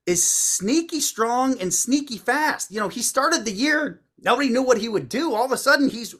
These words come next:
starting to run through teams and wear them out. And I do remember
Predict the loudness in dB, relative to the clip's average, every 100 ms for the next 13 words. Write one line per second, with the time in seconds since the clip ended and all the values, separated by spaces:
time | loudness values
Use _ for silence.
0 | _ 0 0 2 0 2 4 2 0 -2
1 | 0 0 -2 -6 _ _ _ _ -2 0
2 | 2 0 -4 _ -2 -2 4 4 4 2
3 | 4 4 4 0 -2 -2 0 0 2 4
4 | 4 4 2